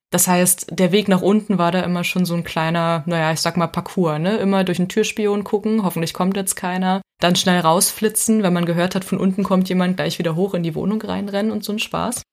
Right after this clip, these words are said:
Und vor allen Dingen war es bei Mara auch so, beziehungsweise bis heute ist es so, wenn die Hunde in den direkten Kontakt mit dir gehen und die Schnute ein bisschen zu weit Richtung Hintern bewegen, dann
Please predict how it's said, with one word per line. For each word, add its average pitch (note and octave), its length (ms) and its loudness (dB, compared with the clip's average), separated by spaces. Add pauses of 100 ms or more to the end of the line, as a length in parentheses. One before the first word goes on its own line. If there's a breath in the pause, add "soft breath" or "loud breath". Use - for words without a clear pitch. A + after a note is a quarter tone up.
(100)
Und F3 80 -2
vor - 140 0
allen F3 120 2
Dingen G#3 140 4
war F#3 80 4
es F#3+ 100 0
bei F3+ 100 0
Mara E3+ 380 0
auch F#3+ 120 -2
so, G3 200 -2
beziehungsweise F#3+ 540 0
bis - 180 -4
heute F3+ 300 -2
ist F#3 160 -4
es F#3 120 -2
so, F#3 240 0
wenn E3+ 180 0
die E3+ 120 -2
Hunde G3 260 2
in F3+ 140 0
den E3+ 180 -2
direkten F3+ 400 -2
Kontakt F#3 440 -2
mit F#3 120 0
dir F3 120 -2
gehen E3+ 340 -2
und E3 260 -4
die E3+ 60 -4
Schnute F#3 480 2
ein F3+ 100 2
bisschen F#3+ 280 2
zu F#3 160 -2
weit E3 240 -2
Richtung E3+ 260 -4
Hintern F3+ 340 2
bewegen, D#3+ 380 -4
dann D#3 280 -6